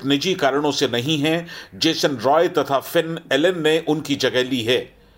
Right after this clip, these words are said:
जॉश हेजलवुड भी नहीं खेलेंगे। श्रेयस अय्यर चोट के चलते आईपीएल से बाहर हैं। खिताब की प्रबल दावेदार मुंबई इंडियंस एक कंप्लीट टीम लगती है। ये टीम तेज पिचों पर खेलना पसंद करती है,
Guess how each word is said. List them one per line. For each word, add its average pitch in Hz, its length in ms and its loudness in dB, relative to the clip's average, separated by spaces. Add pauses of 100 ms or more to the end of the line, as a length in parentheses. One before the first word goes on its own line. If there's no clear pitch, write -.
(160)
जॉश 143 460 -2
हेजलवुड 139 460 0
भी 127 120 -2
नहीं 117 240 -4
खेलेंगे। 143 520 0 (260)
श्रेयस 202 380 2
अय्यर 190 260 2
चोट 196 360 2
के 165 120 0
चलते 143 360 0
आईपीएल 139 420 2
से 165 160 0
बाहर 120 400 0
हैं। 120 240 -4 (640)
खिताब 220 460 0
की 247 100 -2
प्रबल 180 340 2
दावेदार 175 480 2
मुंबई 165 400 0
इंडियंस 156 500 0
एक 165 180 -2
कंप्लीट 143 500 -4
टीम 139 220 -2
लगती 147 320 0
है। 123 320 0 (340)
ये 143 120 2
टीम 165 300 -4
तेज 160 360 0
पिचों 143 340 0
पर 135 160 -2
खेलना 135 320 2
पसंद 131 360 -2
करती 147 300 0
है, 165 240 2